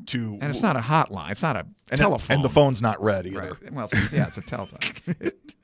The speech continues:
Speaker 2: although you watch Failsafe with, uh, you know,
Speaker 1: Yeah.
Speaker 2: with Henry Fonda.
Speaker 1: Right. Uh, nineteen sixty-seven, Thurgood Marshall confirmed. First
Speaker 2: And we looked
Speaker 1: African-American
Speaker 2: at that.
Speaker 1: justice.
Speaker 2: He took, uh, what's his name? Clark's place, I
Speaker 1: Yes.
Speaker 2: think.
Speaker 1: Yep. Yep. S-,
Speaker 2: That's what we
Speaker 1: Thurgood
Speaker 2: replaced.
Speaker 1: Marshall,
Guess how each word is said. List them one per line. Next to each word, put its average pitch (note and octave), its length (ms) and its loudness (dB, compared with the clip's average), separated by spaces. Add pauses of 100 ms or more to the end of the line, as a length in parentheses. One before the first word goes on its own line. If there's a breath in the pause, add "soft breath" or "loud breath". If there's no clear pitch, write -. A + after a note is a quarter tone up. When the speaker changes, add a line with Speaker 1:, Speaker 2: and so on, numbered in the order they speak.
(180)
Speaker 2:
although D3+ 220 2
you C#3+ 220 2
watch C#3+ 260 0
Failsafe A#2 580 0
with, G#2 260 -6
uh, F#2+ 300 -2
you G#2 140 -4
know, F2 200 -8 (140)
Speaker 1:
Yeah. A#2 280 0
Speaker 2:
with G#2 160 -8
Henry A2+ 240 -2
Fonda. A#2 420 0
Speaker 1:
Right. G2 240 0 (400 loud breath)
Uh, B2+ 320 8
nineteen D#3+ 320 2
sixty-seven, G3 600 4
Thurgood F3+ 420 8
Marshall C4+ 500 0 (100)
confirmed. D3+ 520 0 (220)
First E3+ 260 -2
Speaker 2:
And F3 160 0 (180)
we D3+ 80 4
looked - 40 2
Speaker 1:
African-American F#3 280 2
Speaker 2:
at F#3+ 40 -6
that. A#2 60 0
Speaker 1:
justice. A#2+ 280 4
Speaker 2:
He A2+ 60 -4 (140)
took, - 200 -10
uh, C3+ 360 0
what's C3 180 -8
his A2 100 -10
name? F#2 200 -6 (140)
Clark's C#3 440 -4
place, F2 360 -10
I G#2 40 -4
Speaker 1:
Yes. E2+ 200 -4
Speaker 2:
think. D#2 120 -12 (680)
Speaker 1:
Yep. - 140 -14 (600 soft breath)
Yep. G#2+ 240 -6
S-, - 160 -10
Speaker 2:
That's - 160 -10
what G#3 120 0
we D4 160 -2
Speaker 1:
Thurgood C#4+ 120 -2
Speaker 2:
replaced. - 60 -6 (120)
Speaker 1:
Marshall, E2 340 -6